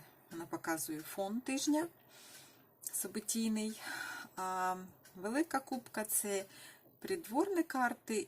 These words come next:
і ситуаційні, а, які трохи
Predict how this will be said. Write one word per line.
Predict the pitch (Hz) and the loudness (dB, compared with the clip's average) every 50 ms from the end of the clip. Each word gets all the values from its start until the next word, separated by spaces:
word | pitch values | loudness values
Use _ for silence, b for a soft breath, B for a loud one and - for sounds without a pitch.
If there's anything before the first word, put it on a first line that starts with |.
| - - | -2 -8
і | 196 190 190 185 175 170 170 165 165 170 - - - - - - - - - - - | -6 -4 -2 2 2 2 2 2 -2 -8 -14 -18 -20 -20 -20 -20 -18 -10 -10 -6 -4
ситуаційні, | - - - - 190 185 190 - - - 285 320 370 359 349 330 - B B B B B B B B B B | -4 -4 -2 0 -2 0 2 4 4 6 6 6 6 4 2 0 0 B B B B B B B B B B
а, | 185 180 | -4 -2
які | 185 190 196 196 - 277 294 302 - - - - - - - | 2 0 0 2 4 6 6 6 4 2 -12 -18 -18 -14 -8
трохи | - - 214 233 - - 233 214 | -4 -2 -2 -2 -2 0 -2 -2